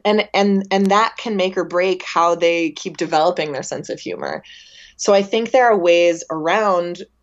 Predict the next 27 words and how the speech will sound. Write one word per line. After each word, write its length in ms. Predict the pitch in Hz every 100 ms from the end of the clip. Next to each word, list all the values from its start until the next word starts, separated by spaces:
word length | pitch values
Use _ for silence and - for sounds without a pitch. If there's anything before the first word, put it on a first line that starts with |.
| _ _ _
making 500 | 175 170 170 180 175
it 160 | 175 160 160
okay 520 | 165 165 175 160 156
to 180 | - 170
talk 280 | - 175 165
about 280 | 156 151
at 180 | - 143
home 400 | 156 220 208 196
or 160 | 170 165
at 100 | -
certain 280 | 202 175 175
times 520 | - 185 175 170 170
or 140 | 160
certain 300 | 160 180 156
places 600 | 156 180 170 170 160 156 -
and 140 | 165
not 180 | 160 156
okay 320 | 160 - 156
at 100 | 156
other 180 | 170 156
places. 380 | 151 135 - 170
Like, 160 | 151
you 80 | 180
definitely 380 | 160 190 202 208
don't 180 | 180 -
want 220 | 165 165
them 280 | 156 160